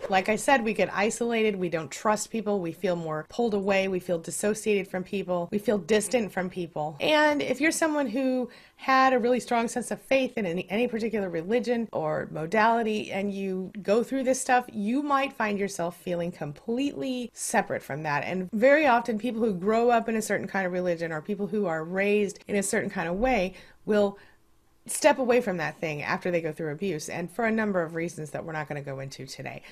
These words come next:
Those are some common things that you deal with as someone who goes through C P T S D.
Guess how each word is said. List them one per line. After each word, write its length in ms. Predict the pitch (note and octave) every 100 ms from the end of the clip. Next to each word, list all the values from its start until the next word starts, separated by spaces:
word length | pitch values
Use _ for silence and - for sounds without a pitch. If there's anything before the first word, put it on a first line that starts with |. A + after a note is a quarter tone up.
| - _
Those 180 | A3+ C4
are 80 | E4
some 220 | D#4+ C#4
common 480 | C4+ A3+ F#3+ F#3+ F#3
things 260 | E3+ E3
that 100 | E3
you 120 | C#3+ D#3+
deal 200 | D#3+ C#3
with 140 | C#3+ -
as 320 | D3+ D3 - - _ _
someone 320 | - G3+ F#3+
who 80 | F3+
goes 200 | E3 D3
through 120 | C#3+
C 160 | D3+ C#3+
P 160 | - C3
T 180 | -
S 200 | C3 C3+
D. 200 | - C4+